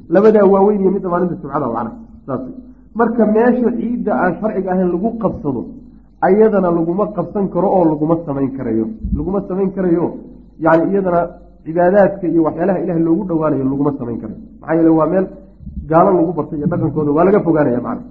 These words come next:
Dhaqankoodii oo kale lagu samayn maayo. Caadatan waxaa ahayd meesha ay ciidda ku samaynayaan inay gowrac ku sameeyaan. Oo ciiddu waxay wadataa xoolaa la gowrici jiray.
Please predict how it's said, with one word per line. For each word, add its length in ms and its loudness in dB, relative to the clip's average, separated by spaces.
Dhaqankoodii 480 0
oo 80 2
kale 200 -6
lagu 240 -6
samayn 240 -6
maayo. 180 -14
Caadatan 460 4
waxaa 280 4
ahayd 200 0
meesha 300 0
ay 160 -2
ciidda 300 0
ku 200 -6
samaynayaan 440 0
inay 160 0
gowrac 400 0
ku 100 -12
sameeyaan. 360 -6
Oo 140 -4
ciiddu 340 -4
waxay 200 4
wadataa 420 0
xoolaa 240 4
la 80 2
gowrici 380 0
jiray. 200 -10